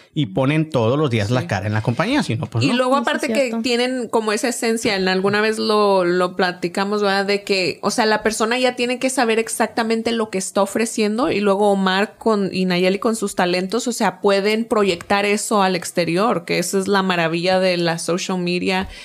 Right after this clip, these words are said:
Speaker 2: y de cómo la calidad que tú ofreces, Omar, entonces.
Speaker 1: Bueno, y habla un poquito de tu negocio, ¿qué es lo que hace para la gente que no sabes? ¿Qué, qué, qué es lo que vendes, qué no vendes?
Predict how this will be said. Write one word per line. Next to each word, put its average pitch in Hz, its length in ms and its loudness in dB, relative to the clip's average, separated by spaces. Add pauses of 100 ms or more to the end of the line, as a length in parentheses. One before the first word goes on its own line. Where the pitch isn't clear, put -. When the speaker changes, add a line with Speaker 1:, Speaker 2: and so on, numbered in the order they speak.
(200)
Speaker 2:
y 175 160 -2
de 156 640 0
cómo 185 400 2
la 170 160 0
calidad 175 380 0
que 165 100 -4
tú 175 140 -4
ofreces, 185 440 -6
Omar, 175 280 -4
entonces. 180 500 -6
Speaker 1:
Bueno, 143 220 2
y 147 100 2
habla 160 140 2
un 160 60 2
poquito 170 280 0
de 170 80 0
tu 165 100 0
negocio, 127 320 0
¿qué 127 120 0
es 120 40 -2
lo 151 140 0
que 127 120 0
hace 127 160 -2
para 143 160 -2
la 120 80 2
gente 123 220 0
que 131 80 0
no 120 140 2
sabes? 143 400 0
¿Qué, 127 180 -2
qué, 135 340 -2
qué 147 100 0
es 139 60 2
lo 156 140 0
que 120 140 0
vendes, 151 400 0
qué - 80 -4
no 131 80 2
vendes? 156 460 0